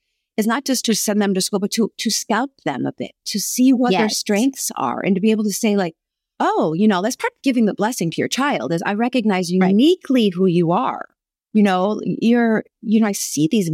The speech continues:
Speaker 1: gifts that God has given you," and sort of, like, you recognize them, speak of them, and encourage them. So it's, it's, you know, scouting their uniqueness and recognizing
Speaker 2: Right.
Speaker 1: their uniqueness.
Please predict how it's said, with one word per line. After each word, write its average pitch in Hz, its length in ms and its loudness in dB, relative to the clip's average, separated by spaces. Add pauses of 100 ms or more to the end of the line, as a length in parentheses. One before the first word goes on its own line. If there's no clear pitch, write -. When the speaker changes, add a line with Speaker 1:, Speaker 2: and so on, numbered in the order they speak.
Speaker 1:
gifts 247 340 0
that 180 120 -2
God 175 160 -2
has 170 140 -4 (100)
given 226 260 2
you," 185 80 4
and 160 80 -2
sort 196 140 -2
of, 185 60 2
like, 175 160 -2 (420)
you 202 180 2
recognize 233 640 2
them, 170 140 0
speak - 480 0
of 190 220 0
them, 170 320 0 (100)
and 175 440 2 (280)
encourage 196 680 0
them. - 320 -10 (160)
So 226 100 0
it's, 208 200 -2
it's, - 200 -4
you 226 80 2
know, 190 120 4
scouting 220 840 0 (460)
their 190 200 0
uniqueness - 800 -2 (220)
and 185 120 2
recognizing 214 580 0 (180)
Speaker 2:
Right. 165 80 2
Speaker 1:
their 180 100 0
uniqueness. - 840 -4